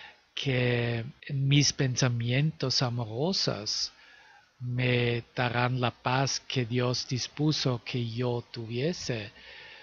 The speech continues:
Aquí en esta lección veintitrés nos está ofrecido también una cierta instrucción, y Jesús habla acerca de que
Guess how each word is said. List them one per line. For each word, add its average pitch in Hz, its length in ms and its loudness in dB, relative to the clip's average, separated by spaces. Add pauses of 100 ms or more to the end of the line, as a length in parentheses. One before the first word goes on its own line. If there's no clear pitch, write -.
(340)
Aquí 135 800 2
en 127 240 -2
esta 127 640 0 (340)
lección 123 480 0
veintitrés 131 920 -2 (380)
nos 135 200 -2
está 135 280 2
ofrecido 139 640 0
también 123 520 -2 (300)
una 131 220 -2
cierta 127 500 0
instrucción, 120 720 -4
y 113 60 -8
Jesús 127 500 -2
habla 135 340 -2
acerca 113 480 -4
de 113 220 -6 (440)
que 117 420 0